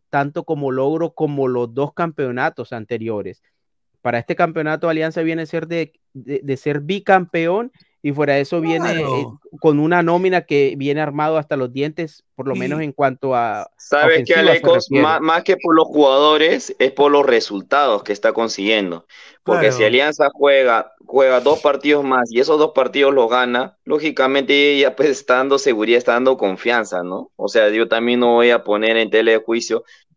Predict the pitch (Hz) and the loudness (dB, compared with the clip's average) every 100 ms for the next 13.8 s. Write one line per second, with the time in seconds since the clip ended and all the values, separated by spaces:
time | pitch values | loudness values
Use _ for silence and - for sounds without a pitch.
0 | _ 95 98 95 92 104 107 92 92 - | _ 0 2 4 2 2 0 -2 -6 -2
1 | 123 101 - 90 104 104 107 110 101 107 | 0 0 -4 -2 0 2 0 -2 -2 -2
2 | 101 101 95 107 117 - - - _ _ | -2 -4 -2 -2 -2 -6 -18 -20 _ _
3 | _ 98 104 104 107 110 107 120 98 101 | _ -8 -6 -2 0 2 2 0 -2 -4
4 | 101 85 - 113 - _ _ _ _ _ | -6 -8 -8 -10 -10 _ _ _ _ _
5 | _ 143 156 214 208 180 170 160 170 - | _ -2 0 4 6 8 6 6 0 -4
6 | 190 180 - 196 214 233 220 180 170 147 | -4 -4 2 2 4 2 -2 -4 -10 -6
7 | 165 156 143 127 - 156 151 143 139 143 | 0 2 0 -4 -10 -6 -2 0 -2 -6
8 | 139 127 139 151 170 165 - 160 165 165 | -10 -8 -4 -2 -2 -4 -4 -6 -4 -8
9 | 165 147 156 170 175 175 151 - 139 151 | -6 -6 -4 -4 -6 -6 -6 -8 -10 -12
10 | 147 156 139 120 127 156 170 165 _ - | -10 -8 -6 -4 -4 -4 -6 -12 _ -12
11 | 127 120 120 131 147 143 143 139 139 156 | -8 -8 -8 -6 -6 -8 -10 -10 -10 -10
12 | 143 127 117 135 151 131 120 117 - 110 | -8 -8 -6 -8 -8 -10 -8 -8 -8 -12
13 | 120 117 127 120 151 151 98 | -12 -10 -8 -6 -6 -8 -16